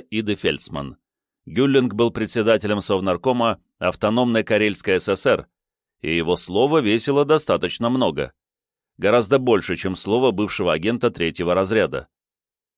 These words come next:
«Просто так наши органы такое письмо бы не прислали», сказала она раздраженно. «Мы обязаны все проверить». «Конечно, проверим», поспешно заверил Мосин. «Поскольку товарищу Травину осталось работать в туточке неделю,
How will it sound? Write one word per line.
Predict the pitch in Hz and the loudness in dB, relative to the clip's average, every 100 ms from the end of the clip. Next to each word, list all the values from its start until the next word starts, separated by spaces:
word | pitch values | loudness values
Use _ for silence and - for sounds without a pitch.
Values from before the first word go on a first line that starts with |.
| _ _ _ _ | _ _ _ _
«Просто | 147 135 - 131 | -2 0 2 0
так | - 151 - - _ | 2 -2 -2 -14 _
наши | - 143 127 - | -6 -2 -2 2
органы | 120 139 160 165 | 2 2 0 -2
такое | 143 - 113 | -4 0 0
письмо | 113 120 117 113 | 0 -4 -4 -4
бы | 117 | -2
не | 135 | -4
прислали», | 175 196 - 85 85 82 _ _ _ | -6 -6 -2 -2 -2 -6 _ _ _
сказала | - 101 98 92 90 | -2 0 2 2 2
она | 92 | 2
раздраженно. | 90 87 87 98 92 85 78 73 - _ _ | 0 0 0 0 0 -4 -4 -8 -12 _ _
«Мы | - 180 | -4 0
обязаны | 156 143 156 202 202 | 2 4 2 2 0
все | - 135 | 0 0
проверить». | 147 156 95 82 - _ _ _ _ _ _ _ | 2 2 2 0 -8 _ _ _ _ _ _ _
«Конечно, | 92 92 98 110 110 143 | 0 2 2 2 2 -2
проверим», | 123 151 131 87 87 87 - _ _ | 2 2 4 2 2 -2 -10 _ _
поспешно | 95 92 - 110 - 127 | -4 -4 0 0 0 -2
заверил | 104 92 95 98 | 0 2 2 2
Мосин. | 98 87 - 73 69 - _ _ _ _ | 0 -2 -4 -8 -10 -16 _ _ _ _
«Поскольку | 107 - 147 139 | 0 4 2 2
товарищу | 139 127 127 123 127 | 2 4 6 4 0
Травину | 113 110 131 143 120 | 0 2 2 2 2
осталось | 101 123 117 113 | 2 2 2 2
работать | 107 110 117 117 107 | 2 2 2 0 -4
в | - | -6
туточке | 127 113 - - | -4 -4 -6 -6
неделю, | 95 90 82 87 147 | -6 -2 -2 0 0